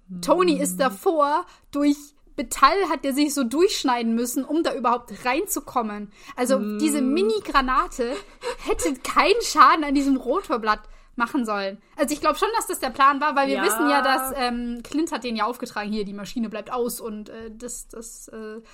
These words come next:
Speaker 1: darf auf jeden Fall nicht wieder angehen. Aber ich glaub nicht, dass das was bezweckt hätte.
Speaker 2: Good point. Vielleicht,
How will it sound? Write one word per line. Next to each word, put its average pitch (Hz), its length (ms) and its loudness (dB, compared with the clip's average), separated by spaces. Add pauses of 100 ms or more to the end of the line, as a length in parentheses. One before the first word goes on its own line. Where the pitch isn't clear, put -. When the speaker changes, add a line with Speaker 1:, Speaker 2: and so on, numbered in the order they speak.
(240)
Speaker 1:
darf 226 180 -6
auf 226 80 -10
jeden 262 140 -2
Fall 262 100 -6
nicht 233 140 -6
wieder 214 160 -2
angehen. 269 400 -2 (280)
Aber 220 440 -2 (640)
ich - 160 -10
glaub 247 160 -4
nicht, 277 240 -8
dass 262 100 -10
das 247 180 -12
was 254 140 -8
bezweckt - 480 -10
hätte. 311 200 -2 (600)
Speaker 2:
Good 220 220 -10
point. 214 520 -8 (440)
Vielleicht, 240 240 -8